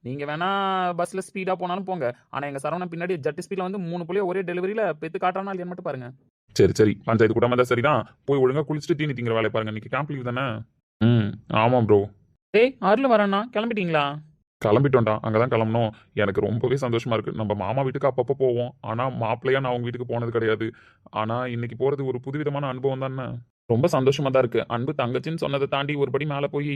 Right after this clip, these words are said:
Speaker 2: எங்களுக்கு எப்படி மறு வீடு கூட்டு போறது எல்லாத்தையும் செஞ்சானோ அதே மாதிரியே உங்களையும் கூட்டு போகணும்னு நினைக்கிறான். இதெல்லாம் ரொம்ப பெரிய விஷயம்தான். அதான்டா,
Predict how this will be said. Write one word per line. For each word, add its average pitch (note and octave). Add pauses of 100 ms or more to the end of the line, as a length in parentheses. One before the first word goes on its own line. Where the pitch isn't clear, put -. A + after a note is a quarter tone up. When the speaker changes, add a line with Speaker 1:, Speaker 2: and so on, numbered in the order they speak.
Speaker 2:
எங்களுக்கு B2+
எப்படி D3+
மறு C#3
வீடு C#3
கூட்டு C3+
போறது C#3
எல்லாத்தையும் C3+
செஞ்சானோ C#3
அதே C3
மாதிரியே D3
உங்களையும் C#3+
கூட்டு B2+
போகணும்னு B2
நினைக்கிறான். A#2+ (220)
இதெல்லாம் B2+
ரொம்ப C#3+
பெரிய C#3+
விஷயம்தான். B2+ (400)
அதான்டா, A2+